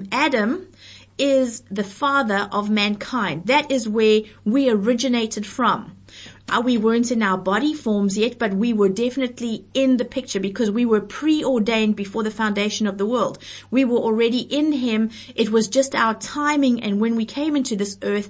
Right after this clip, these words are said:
that was to be established. So that sinful nature was passed down to all of us because,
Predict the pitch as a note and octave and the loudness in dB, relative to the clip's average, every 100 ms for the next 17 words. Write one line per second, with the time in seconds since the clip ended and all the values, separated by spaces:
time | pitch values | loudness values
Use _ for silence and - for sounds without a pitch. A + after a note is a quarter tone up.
0 | - - A3 A3 A3 G3+ - G3+ G#3+ F#3+ | -14 -8 -4 -2 0 -2 -2 -2 0 0
1 | - A3 G3+ - - - - _ _ _ | -2 -2 -2 -4 -10 -10 -12 _ _ _
2 | _ _ _ _ - - - - - B3+ | _ _ _ _ -20 -20 -20 -6 0 4
3 | C#4+ F4+ - G#4 G4 F#4 D#4 D4 D4 C4 | 4 0 -4 -8 -6 -4 -2 -2 -2 -4
4 | A#3+ - C#4 C4 - A#3+ A3+ A3+ - G#3+ | -6 -4 -4 -4 -4 -4 -4 -6 -4 -2
5 | B3+ G#3 F#3+ F#3+ - G3 - D4 A#3+ F3+ | 0 0 -2 -2 -6 -8 -4 0 2 2
6 | B2+ | 0